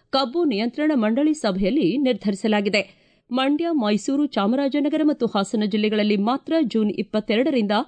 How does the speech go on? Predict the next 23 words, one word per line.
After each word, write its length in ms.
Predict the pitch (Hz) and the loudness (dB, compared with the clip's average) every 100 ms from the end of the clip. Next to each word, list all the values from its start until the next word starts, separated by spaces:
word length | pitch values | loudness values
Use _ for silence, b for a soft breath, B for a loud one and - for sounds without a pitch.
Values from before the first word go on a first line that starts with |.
| - - | -8 -4
ಕಬ್ಬು 320 | 277 247 330 | -2 -2 -2
ನುರಿಸುವಿಕೆ 580 | 311 208 226 311 294 320 | 0 0 -2 -2 -2 -4
ಆರಂಭಿಸಲು 640 | - 208 208 208 208 214 339 - - | -4 -2 0 -2 -2 0 0 -2 -2
ಈಗಾಗಲೇ 500 | 277 262 311 330 330 | -2 0 -2 -2 -2
ಆದೇಶ 340 | 208 190 208 - | -2 0 0 0
ಹೊರಡಿಸಲಾಗಿದೆ. 720 | 240 294 226 220 214 208 202 208 - - | -2 0 0 0 0 0 0 -2 -6 -2
ಈ 100 | 339 | 0
ಬಾರಿ 340 | 381 233 214 240 330 | 2 0 -2 -2 -2
ಮಳೆ 180 | 208 202 - | -2 -2 -2
ಉತ್ತಮವಾಗಿದ್ದು, 760 | 220 - 311 240 202 254 339 302 - _ | -4 0 0 0 0 -2 0 -2 -4 _
ಕಬ್ಬು 340 | 269 262 311 339 | -2 -2 -2 -2
ಇಳುವರಿ 380 | 226 233 285 320 | 0 0 0 0
ಕೂಡ 240 | 285 202 214 - | 0 0 -2 -2
ಉತ್ತಮವಾಗಿದೆ. 640 | 277 - 247 208 208 190 220 - _ | -4 -2 0 0 -2 0 -4 -4 _
ಹೀಗಾಗಿ 500 | 214 214 214 262 247 311 _ | -4 -2 -2 0 -2 -4 _
ಮುಂಚಿತವಾಗಿಯೇ 800 | 247 294 359 339 302 233 196 202 254 | 0 0 0 -4 -2 -2 0 -2 -2
ಕಬ್ಬು 360 | - 233 214 302 | 0 -2 -2 -2
ನುರಿಸುವಿಕೆ 600 | 262 208 240 269 277 302 302 | 0 0 -4 -4 -4 -4 -2
ಆರಂಭಿಸುವ 540 | 208 202 202 208 - 214 214 | -2 0 0 -2 -2 -4 -2
ಅಭಿಪ್ರಾಯಕ್ಕೆ 640 | 220 214 311 196 233 - 226 - _ | -4 -2 -2 -2 -2 0 -2 -2 _
ರೈತ 380 | 214 233 302 - 330 | -4 -2 -2 -4 0
ಮುಖಂಡರನ್ನು 640 | 277 208 247 269 294 285 302 | 0 0 -2 0 0 0 0
ಒಳಗೊಂಡ 380 | 202 190 214 | 0 -2 0